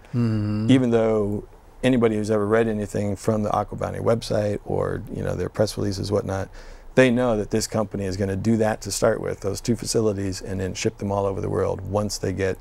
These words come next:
Speaker 2: deregulated status.
Speaker 1: Right. So, is, so they're doing the en-, en-, environmental impact statement, so they have already taken public testimony?
Speaker 2: Yeah. The testimony was over on April twenty-ninth.
Speaker 1: So it doesn't, people can't weigh in on this?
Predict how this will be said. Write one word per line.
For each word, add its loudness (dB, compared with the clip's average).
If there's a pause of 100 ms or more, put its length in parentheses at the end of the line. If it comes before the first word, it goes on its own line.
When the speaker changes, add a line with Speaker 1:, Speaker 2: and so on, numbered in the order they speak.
(120)
Speaker 2:
deregulated -2
status. -2
Speaker 1:
Right. - (200)
So, 6
is, 2
so 2
they're 0 (880)
doing 6
the 0
en-, 0
en-, 0
environmental 2
impact 0
statement, -4
so 4
they 2
have 2
already 0 (360)
taken 6
public -4
testimony? 0 (260)
Speaker 2:
Yeah. 6 (460)
The -4
testimony 4
was 0
over 2
on -4
April -2
twenty-ninth. -8
Speaker 1:
So 4
it 4
doesn't, 0
people 0
can't -2
weigh 2
in 0
on -6
this? -6